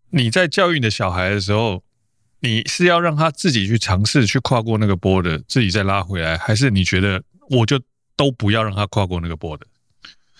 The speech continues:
这个是根本 fundamental 的教育的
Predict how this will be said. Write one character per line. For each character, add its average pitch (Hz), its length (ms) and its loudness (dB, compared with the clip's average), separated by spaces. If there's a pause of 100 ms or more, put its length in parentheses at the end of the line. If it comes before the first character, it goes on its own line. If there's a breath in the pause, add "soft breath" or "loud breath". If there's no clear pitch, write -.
(340 loud breath)
这 220 100 2
个 180 120 2
是 156 240 0 (320)
根 165 240 0
本 107 180 -2
fundamental 117 580 -2
的 92 560 0 (160)
教 131 300 2
育 123 180 0
的 92 160 -2